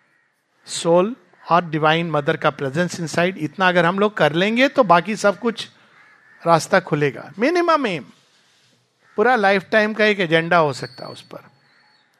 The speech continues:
कैसे पाना है, माँ शेरविंद ने सब कुछ लिख दिया है। To read, to reflect, to meditate,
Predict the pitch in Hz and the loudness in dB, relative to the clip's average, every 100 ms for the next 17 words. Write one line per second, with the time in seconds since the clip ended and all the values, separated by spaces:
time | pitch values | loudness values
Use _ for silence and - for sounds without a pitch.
0 | _ 190 190 185 220 185 175 180 170 170 | _ -2 0 0 0 0 0 2 2 0
1 | 160 160 165 170 170 180 190 175 190 - | 0 0 0 -4 -6 -6 -6 -2 -4 -2
2 | 302 - 170 - - - - 196 185 254 | -4 -4 -6 -8 -18 -18 -8 -2 2 2
3 | 311 294 - _ _ _ _ _ _ 151 | 2 -2 -10 _ _ _ _ _ _ -2
4 | 160 165 196 233 226 - - 160 151 175 | -2 2 4 2 0 -12 -12 -6 -2 0
5 | 202 208 202 | 2 4 4